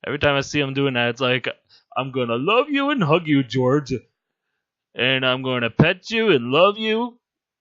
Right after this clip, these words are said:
Yeah, that's my horrible impression. I've been fighting with laryngitis and losing my voice.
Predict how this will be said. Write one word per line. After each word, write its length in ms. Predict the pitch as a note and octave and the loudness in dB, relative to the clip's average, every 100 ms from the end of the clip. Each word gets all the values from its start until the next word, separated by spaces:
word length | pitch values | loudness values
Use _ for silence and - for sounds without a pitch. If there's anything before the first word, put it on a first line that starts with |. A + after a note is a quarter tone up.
| _ - | _ -8
Yeah, 240 | A#2 A#2 A2+ | -2 -2 -4
that's 200 | A#2 A2+ | -10 -8
my 140 | A#2 G#2+ | -8 -6
horrible 320 | A#2+ A2+ A2 | -4 -4 -6
impression. 640 | G#2+ G#2+ G2 G2+ G#2+ - - | -4 -4 -4 -12 -16 -20 -14
I've 80 | A2 | -10
been 160 | A2+ | -10
fighting 580 | - A#2+ A#2 A2 A2 A2 _ _ - | -2 0 0 -6 -20 -20 _ _ -20
with 100 | A#2 | -14
laryngitis 760 | A#2+ A#2+ A2+ A2+ A2+ A2+ A2+ A2+ | -6 -2 -2 -2 -4 -2 -4 -10
and 80 | |
losing 220 | A2+ A2 A2+ | -10 -8 -8
my 120 | A2 | -10
voice. 420 | G2 F#2+ F#2 | -8 -10 -10